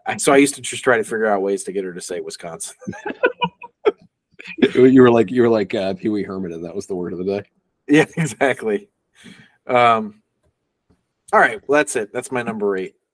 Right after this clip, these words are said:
Speaker 1: Uh, what's your number seven?
Speaker 2: My number seven is one that I wanted to do more research on, but wasn't able to.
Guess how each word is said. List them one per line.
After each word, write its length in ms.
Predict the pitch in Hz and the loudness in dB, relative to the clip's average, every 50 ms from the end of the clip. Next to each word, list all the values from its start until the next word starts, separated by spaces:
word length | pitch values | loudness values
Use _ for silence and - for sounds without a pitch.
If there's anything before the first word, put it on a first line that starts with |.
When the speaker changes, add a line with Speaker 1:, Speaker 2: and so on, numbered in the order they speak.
| _ _ _ _ | _ _ _ _
Speaker 1:
Uh, 260 | - 123 120 120 113 110 | -2 0 2 2 2 2
what's 280 | 113 131 131 131 - - | 2 0 0 0 -2 -2
your 300 | 131 127 123 123 123 120 | 0 2 2 2 0 -2
number 280 | 120 120 120 107 107 | -4 -8 -10 -10 -10
seven? 320 | 101 - 120 110 98 - - _ _ _ _ _ _ _ - - | -8 -6 -6 -6 -6 -8 -12 _ _ _ _ _ _ _ -8 -2
Speaker 2:
My 120 | 120 120 | 0 2
number 200 | 127 139 139 139 | 4 4 4 4
seven 340 | 120 - 143 143 147 156 151 | 4 4 4 4 4 4 2
is 420 | 135 117 110 104 98 - - - _ _ _ _ _ _ _ _ _ _ _ _ _ _ _ _ _ | 2 0 -2 -4 -8 -14 -18 -20 _ _ _ _ _ _ _ _ _ _ _ _ _ _ _ _ _
one 360 | - 135 120 123 127 127 127 | -8 -2 0 2 2 2 2
that 120 | 123 123 120 | 2 2 2
I 80 | 117 | 2
wanted 280 | 120 117 123 131 139 123 | 2 2 2 0 0 -2
to 100 | 120 123 | -4 -4
do 80 | 127 127 | -4 -2
more 200 | 123 117 104 101 | -2 -2 -2 -2
research 420 | 117 139 131 - 156 160 139 - | -4 -4 -4 -4 -6 -8 -4 0
on, 300 | 160 151 151 156 156 151 | 0 2 2 2 0 -2
but 80 | 135 110 | -4 -6
wasn't 260 | 98 113 123 120 113 120 | -4 -4 -6 -4 -4 -4
able 220 | 127 131 131 139 | -4 -2 -4 -4
to. 320 | 135 160 160 160 156 160 | -4 -4 -4 -4 -4 -6